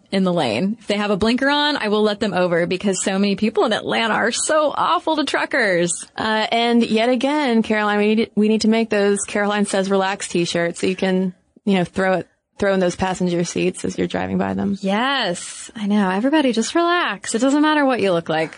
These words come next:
Speaker 1: <laughs> In general, period.
Speaker 2: So the takeaway. <laughs> Um, so clearly this is an industry looking for a lot of women,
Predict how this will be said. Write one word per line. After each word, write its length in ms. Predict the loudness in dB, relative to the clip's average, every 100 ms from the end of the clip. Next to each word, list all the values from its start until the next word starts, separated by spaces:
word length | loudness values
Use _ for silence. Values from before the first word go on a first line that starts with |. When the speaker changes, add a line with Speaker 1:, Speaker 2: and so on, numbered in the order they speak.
| -20 -8
Speaker 1:
<laughs> 500 | -6 -4 -8 -10 _
In 160 | 0 2
general, 400 | 2 0 -2 -2
period. 600 | -4 -2 0 2 0 -4 -12 _ _ _ _ _ _ _ -14 -12 -14 -16 -14
Speaker 2:
So 280 | -6 -4
the 140 | -2 -2
takeaway. 760 | -2 0 0 0 0 0 0 -2
<laughs> 40 | -2 -4 -4 -4 -6 -6 -10 -10 -6
Um, 640 | -2 0 2 2 2 2 -2 -10 -20 _ _
so 480 | -4 0 2 2 0
clearly 500 | 0 0 2 2 2
this 160 | 0 0
is 120 | 2
an 140 | 2 -2 _ _
industry 720 | -2 0 0 0 0 0 -2 -4 -2
looking 320 | 0 2 0
for 140 | 0
a 60 | 0
lot 160 | 0 -2
of 80 | -2
women, 520 | -2 0 2 2